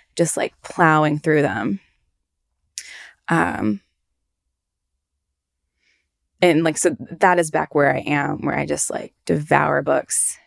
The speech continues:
Um, <laughs> I cry. <laughs> I cry after every book I read right now 'cause I'm so happy that I'm, like, reading this <laughs> much again.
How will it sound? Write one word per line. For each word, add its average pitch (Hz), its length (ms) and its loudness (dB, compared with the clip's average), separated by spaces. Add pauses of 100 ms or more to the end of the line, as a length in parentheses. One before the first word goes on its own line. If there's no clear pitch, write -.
(320)
Um, 147 440 -2 (560)
<laughs> - 560 -16
I 190 100 4
cry. 156 280 2
<laughs> - 840 -10
I - 20 -16
cry - 160 0
after 214 260 0
every 170 200 2
book 156 180 -2
I 156 60 4
read 151 180 2
right 156 100 2
now 156 140 -2
'cause 180 140 -6
I'm 160 140 2
so 147 200 0
happy 147 300 0
that 151 160 0
I'm, 147 100 -2
like, 147 160 -2
reading 143 300 0
this 170 180 -2
<laughs> - 0 -
much - 180 -6
again. 277 260 2